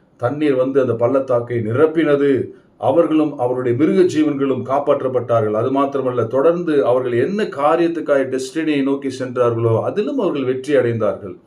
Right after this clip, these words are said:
நம்முடைய வாழ்க்கையில ஆண்டவர் என்ன சொல்கிறார்? நீங்கள் பிரயாணப்பட்டு வருகிற நேரத்துல, நீங்கள், நீங்கள் அதிகமாய் பிரயாசப்படுகிற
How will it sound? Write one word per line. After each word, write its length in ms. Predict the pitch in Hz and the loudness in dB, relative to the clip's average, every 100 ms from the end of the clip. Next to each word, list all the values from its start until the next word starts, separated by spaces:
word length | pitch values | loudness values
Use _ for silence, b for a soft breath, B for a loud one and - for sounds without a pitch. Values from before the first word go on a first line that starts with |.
| b b b _ | b b b _
நம்முடைய 360 | 120 127 120 | -4 -2 0
வாழ்க்கையில 420 | 120 123 123 123 | 2 2 -2 -2
ஆண்டவர் 360 | 113 123 135 127 | 0 0 -2 -4
என்ன 120 | 123 | -4
சொல்கிறார்? 640 | 127 113 104 98 98 92 B B B | -6 -6 -4 -2 -2 -4 B B B
நீங்கள் 320 | - 131 127 123 | -8 -4 -2 -2
பிரயாணப்பட்டு 680 | 131 139 139 139 143 139 | 0 0 0 -2 -6 -2
வருகிற 300 | 135 131 131 | 0 0 -2
நேரத்துல, 540 | 117 101 98 95 90 82 _ b b | -4 -4 -6 -8 -12 -14 _ b b
நீங்கள், 460 | 113 139 135 127 113 - B B | -6 -2 0 -2 -4 -10 B B
நீங்கள் 600 | 110 139 139 131 117 95 - - | -6 -4 0 0 0 -6 -14 -14
அதிகமாய் 720 | 107 113 147 156 151 143 135 | -8 -6 -4 -4 0 0 0
பிரயாசப்படுகிற 880 | - 160 170 175 160 143 127 123 | 0 0 0 -2 -2 -2 0 -2